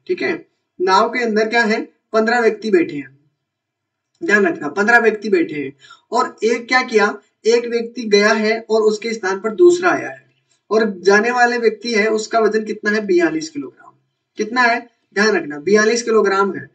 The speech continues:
अब इसने कहा कि जो पन्द्रह नाविकों का जो भी औसत है, जैसे मैंने कहा इन पन्द्रह नाविकों का जो ये गया नहीं था,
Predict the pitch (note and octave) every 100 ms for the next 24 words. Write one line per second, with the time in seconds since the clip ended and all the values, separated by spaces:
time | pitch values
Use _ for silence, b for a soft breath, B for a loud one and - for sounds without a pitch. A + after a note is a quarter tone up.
0 | _ _ _ A3 A#3 A3+ C4+ B3+ G#3+ G#3+
1 | A#3 B3+ - A#3 A#3 B3+ A#3+ A3 G#3+ A#3+
2 | B3 A#3+ A3 A#3 C4 A#3+ G#3+ A#3+ E3 D#3+
3 | G3+ A3+ A3+ A#3 A3+ G#3+ A3 A3 G#3+ -
4 | G#3 G#3+ A3 G#3 G3+ G#3+ A3+ G#3+ A3 A3
5 | G#3+ A3 - - - F3+ A3 G3+ G3 -
6 | -